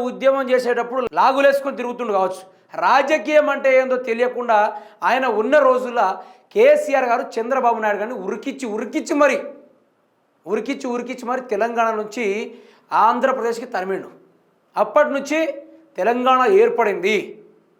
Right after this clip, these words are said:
తెలంగాణ ఏర్పడింది, ఆర్థిక వ్యవస్థలో బ్రహ్మాండంగా ఎదిగింది. దీన్ని ఎట్లా చేసినా అడ్డుపడాలనుకుంటూ చంద్రబాబు నాయుడు గారు కాలికేస్తే మెడకేసాడు, మెడకేస్తే కాలికేసాడు. ఈ వ్యవహారాలు చేసుకుంటా ఆయన చేసిండు. ఇప్పుడు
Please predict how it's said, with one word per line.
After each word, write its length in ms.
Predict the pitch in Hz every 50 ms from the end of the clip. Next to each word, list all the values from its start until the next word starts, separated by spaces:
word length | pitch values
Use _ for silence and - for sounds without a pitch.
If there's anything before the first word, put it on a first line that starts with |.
| _ -
తెలంగాణ 380 | 190 226 269 277 269 277 269 269 269 233 226 262
ఏర్పడింది, 540 | 277 277 269 262 254 240 226 214 233 262 233 170 127 - - - _ - 147 175
ఆర్థిక 280 | 226 285 277 220 - 247 285
వ్యవస్థలో 320 | 277 285 269 277 285 277 262 180
బ్రహ్మాండంగా 520 | 240 254 240 202 247 285 302 311 294 277 269 254
ఎదిగింది. 320 | 233 226 208 214 214 233 233 - -
దీన్ని 180 | 208 214 196 180
ఎట్లా 200 | 175 - - 233 220 208
చేసినా 320 | 214 202 - 214 208 208 220 - - -
అడ్డుపడాలనుకుంటూ 760 | 139 139 143 - 202 - 196 185 185 185 180 165 156 180 196 226 - -
చంద్రబాబు 460 | 180 175 180 208 214 196 202 185 180 180
నాయుడు 160 | 175 165 160 156 151
గారు 140 | 156 190 233 240 - - - -
కాలికేస్తే 520 | 185 208 226 240 240 240 233 226 226 - 220 190 185
మెడకేసాడు, 480 | 208 240 233 254 254 247 - 262 254 233
మెడకేస్తే 420 | 220 233 247 240 247 240 247 - 226 - -
కాలికేసాడు. 560 | 208 240 269 269 262 269 254 - 247 262 277 277 269 - - - - - 226
ఈ 40 | 240 190
వ్యవహారాలు 460 | 208 220 254 226 233 277 311 311 302 - 269
చేసుకుంటా 420 | 285 277 285 - 269 254 - 240 196 185 208 254 262 - - - - _ -
ఆయన 140 | - 277 302 277
చేసిండు. 340 | 269 240 - 240 240 196 - - - - - _ _ - - 277
ఇప్పుడు 240 | 220 262 330 320